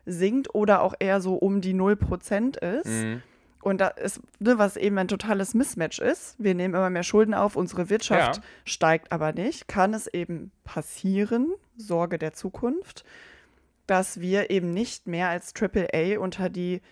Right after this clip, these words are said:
Speaker 1: kreditwürdigsten Länder fallen, sondern nur noch auf, nur noch in Anführungszeichen auf Double A. Aber was das heißt,
Speaker 2: Ja.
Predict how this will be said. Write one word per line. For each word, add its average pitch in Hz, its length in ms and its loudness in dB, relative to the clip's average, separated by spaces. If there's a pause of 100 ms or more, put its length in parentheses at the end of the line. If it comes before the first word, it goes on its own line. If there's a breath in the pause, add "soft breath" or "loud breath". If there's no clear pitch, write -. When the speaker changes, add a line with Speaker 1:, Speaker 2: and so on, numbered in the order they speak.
(120)
Speaker 1:
kreditwürdigsten 185 1080 -4
Länder 240 320 0
fallen, 160 460 -2 (240)
sondern 175 340 0
nur 175 120 2
noch 180 140 2
auf, - 340 -2
nur 180 180 -2
noch 190 140 -2
in 185 80 -4
Anführungszeichen 185 460 -4
auf 180 120 -4
Double 254 280 4
A. 160 200 0
Aber 170 180 4
was 185 100 -6
das - 240 -6
heißt, - 540 -2 (240 loud breath)
Speaker 2:
Ja. - 140 -14